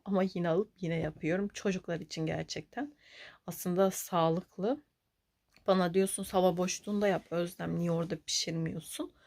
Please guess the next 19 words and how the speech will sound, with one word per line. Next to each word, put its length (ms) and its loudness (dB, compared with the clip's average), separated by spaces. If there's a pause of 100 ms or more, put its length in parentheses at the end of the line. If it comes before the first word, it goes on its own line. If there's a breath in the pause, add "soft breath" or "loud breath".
(720 loud breath)
Ee, 520 0
hava 320 4
boşluğundan, 880 2
e, 40 -4
arkadaşlar 1000 -4 (100)
oraya 260 -2
faresi 640 -2
mi 140 -6
dersiniz, 640 -6
örümceği 480 -2
mi 180 -4
dersiniz, 720 -6 (440 loud breath)
lağım 280 4
sularımı 540 -4
çoğu 280 -2
takipçiler 680 -8
biliyor. 380 -2 (720 soft breath)
E, 280 2
çok 260 -2